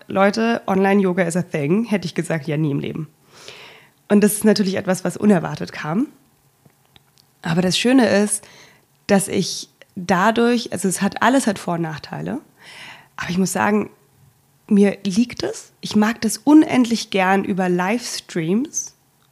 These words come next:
mit Leuten mich zu bewegen. Und da das auch meiner Geschäftspartnerin so geht. Und wir hatten das Problem, dass wir in München ein sehr kleines Studio haben, das aus allen Nähten geplatzt ist. Wir hatten überall Wartelisten. Und in München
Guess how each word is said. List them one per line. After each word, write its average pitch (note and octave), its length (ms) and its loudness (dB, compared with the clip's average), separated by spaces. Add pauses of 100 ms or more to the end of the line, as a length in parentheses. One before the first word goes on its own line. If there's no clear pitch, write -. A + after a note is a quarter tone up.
(180)
mit F#3+ 460 0
Leuten G3+ 680 2
mich G3+ 180 2
zu G#3 120 -2
bewegen. E3+ 500 0 (880)
Und F#3+ 520 4
da F#3+ 160 4
das G3+ 200 -2
auch F3 80 -4
meiner F#3 200 -2
Geschäftspartnerin F3 720 -6
so E3+ 100 -8
geht. E3 300 -6
Und F3+ 100 -2
wir E3+ 140 -2
hatten G#3 180 -2
das F#3+ 120 -2
Problem, G#3 360 2
dass G#3+ 180 0
wir G#3+ 80 -6
in G3+ 100 -2
München A3+ 500 -2 (260)
ein G3+ 80 0
sehr G#3 220 0
kleines A#3 400 -4
Studio A#3+ 320 -6
haben, D4+ 340 -4
das - 160 -14
aus - 200 -14 (220)
allen - 420 0
Nähten G#3 320 -4
geplatzt - 420 -10
ist. F#3 160 -12
Wir G3+ 80 -6
hatten G#3+ 220 -4 (200)
überall B3 720 0
Wartelisten. F3 720 -6
Und G3+ 100 -2
in G#3 140 2
München A#3 460 0